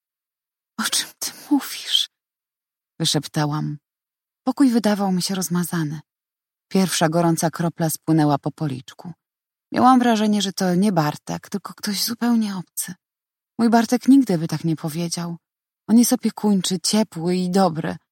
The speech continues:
Jeszcze wczoraj zapewniał mnie o swojej miłości. Wieczorem byliśmy na koncercie.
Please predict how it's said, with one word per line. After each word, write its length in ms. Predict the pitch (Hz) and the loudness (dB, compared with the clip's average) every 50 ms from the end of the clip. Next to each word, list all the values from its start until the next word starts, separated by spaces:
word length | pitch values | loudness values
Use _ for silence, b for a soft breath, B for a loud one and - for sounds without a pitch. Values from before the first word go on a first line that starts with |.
| _ _ _ _ _ _ _ _ _ _ _ _ - | _ _ _ _ _ _ _ _ _ _ _ _ -4
Jeszcze 180 | - - 214 | -2 0 0
wczoraj 400 | 180 - - 208 196 202 208 202 | -2 0 2 2 4 4 4 2
zapewniał 520 | 190 190 175 - 196 196 196 208 196 185 185 | 2 0 2 2 2 2 2 2 0 0 0
mnie 220 | 185 175 170 175 | 0 0 -2 -2
o 60 | 185 | -2
swojej 300 | - - - 196 190 190 | -4 -4 -2 -2 0 0
miłości. 720 | 190 196 190 180 165 160 170 165 - - - - 196 175 b b b b b b | 2 0 0 0 -2 -4 -6 -6 -8 -8 -6 -8 -8 -8 b b b b b b
Wieczorem 340 | 208 - 233 226 226 233 202 | 0 2 4 4 4 4 4
byliśmy 340 | 214 214 220 - - 220 | 4 2 0 0 0 0
na 120 | 226 220 220 | 0 0 2
koncercie. 680 | - 220 220 - - 202 196 180 - - - - - | 2 0 0 0 0 0 0 -2 -4 -8 -8 -10 -10